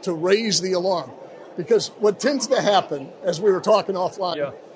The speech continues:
Speaker 1: nobody runs to be Secretary
Speaker 2: Right.
Speaker 1: of State. They don't dream all their
Speaker 2: <laughs>
Speaker 1: life,
Speaker 2: Right.
Speaker 1: "That's the job
Speaker 2: Right.
Speaker 1: I
Speaker 2: That's
Speaker 1: want."
Speaker 2: what I wanna do.
Speaker 1: Yeah, they want to do something else,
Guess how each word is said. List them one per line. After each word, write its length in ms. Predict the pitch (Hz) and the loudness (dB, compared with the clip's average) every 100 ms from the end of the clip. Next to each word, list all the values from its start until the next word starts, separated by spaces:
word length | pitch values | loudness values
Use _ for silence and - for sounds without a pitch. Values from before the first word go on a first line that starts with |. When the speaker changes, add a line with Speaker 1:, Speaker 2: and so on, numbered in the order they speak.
| - - - - | -20 -20 -20 0
Speaker 1:
nobody 380 | 202 285 285 262 | 2 2 2 2
runs 340 | 214 226 185 | 2 2 -2
to 80 | 220 | -6
be 140 | 202 208 | -6 -2
Secretary 520 | 226 202 214 - 143 | -2 -2 -2 4 4
Speaker 2:
Right. 80 | - | 6
Speaker 1:
of 40 | |
State. 200 | 233 233 | 4 4
They 80 | 247 | 6
don't 200 | 254 190 | 4 4
dream 360 | 240 240 254 240 | 2 4 4 6
all 160 | 233 | 6
their 140 | 233 233 | 6 6
Speaker 2:
<laughs> 20 | |
Speaker 1:
life, 260 | 226 226 156 | 6 6 6
Speaker 2:
Right. 80 | 143 | 4
Speaker 1:
"That's 240 | 240 240 | 2 2
the 120 | 247 | -6
job 320 | 196 226 226 | 2 4 6
Speaker 2:
Right. 120 | 220 220 | 6 6
Speaker 1:
I 20 | |
Speaker 2:
That's 100 | 214 | 8
Speaker 1:
want." 120 | 220 | 6
Speaker 2:
what 40 | |
I 40 | 202 | 6
wanna 200 | 196 190 | 4 2
do. 280 | 190 180 170 | 0 0 2
Speaker 1:
Yeah, 220 | 269 240 | 4 6
they 100 | 233 | 4
want 220 | 262 285 | 4 2
to 60 | 285 | 2
do 140 | 262 226 | -2 2
something 280 | 233 190 | 2 2
else, 300 | 202 208 - | 2 2 0